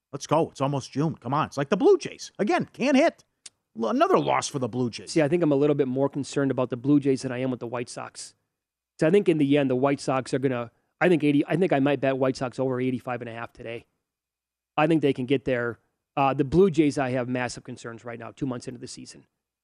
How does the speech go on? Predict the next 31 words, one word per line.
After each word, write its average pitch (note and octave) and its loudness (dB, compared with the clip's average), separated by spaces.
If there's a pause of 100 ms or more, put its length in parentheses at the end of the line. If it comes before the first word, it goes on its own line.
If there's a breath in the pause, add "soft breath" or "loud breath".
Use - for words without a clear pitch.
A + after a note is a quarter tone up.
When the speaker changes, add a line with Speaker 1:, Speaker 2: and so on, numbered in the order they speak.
(1120)
Speaker 2:
I, D#3 2
I D#3 4
don't D#3 4
know D3 4
what C#3 2
the D3 -8
hell's B2+ -2
going C3 0
on B2+ -4
with A2+ -10
the B2 -10
offense. B2 -10 (140)
Speaker 1:
Okay, C3+ 0
now A2 0
where C3 2
are - 2
you C3 2
with C3 -2
Atlanta? C#3+ -4 (420)
Another D3 2
loss, D3 -2
routed C#3+ 0
at B2 -6
home D3+ -2
by D3 2
the B2 -6
Phillies, F3+ -6
eighty-six E3+ -4
and E3 -4
a C3 -4
half. E3 -6